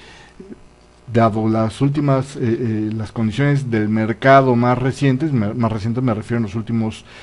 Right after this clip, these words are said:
eh, dos, tres años, eh, la volatilidad que hay en esto, eh,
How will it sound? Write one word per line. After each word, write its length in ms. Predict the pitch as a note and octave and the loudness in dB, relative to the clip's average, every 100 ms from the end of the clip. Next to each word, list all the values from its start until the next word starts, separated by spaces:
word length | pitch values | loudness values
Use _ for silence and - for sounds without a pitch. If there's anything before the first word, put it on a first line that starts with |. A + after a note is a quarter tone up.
| - - | -20 -12
eh, 400 | G#2 G#2 G#2 G2+ A2 | -8 -6 -6 -6 -2
dos, 220 | A2+ A2+ | 0 0
tres 260 | - C3+ C#3 | 2 2 4
años, 460 | C#3 C3 E3+ F3 - - - - | 2 2 0 -6 -14 -20 -20 -10
eh, 340 | G#2+ G2 F#2+ F#2+ | -4 -2 0 0
la 120 | F#2+ | -2
volatilidad 560 | F#2+ F#2+ F#2+ G2+ G#2 G#2+ | -2 -4 -4 -2 -2 -2
que 180 | G#2 B2 | -2 2
hay 160 | A#2 | 2
en 100 | B2 | 2
esto, 440 | B2 - C#3 E3 - | 0 -2 -2 -2 -4
eh, 300 | B2 G#2+ G#2 | -6 -4 -4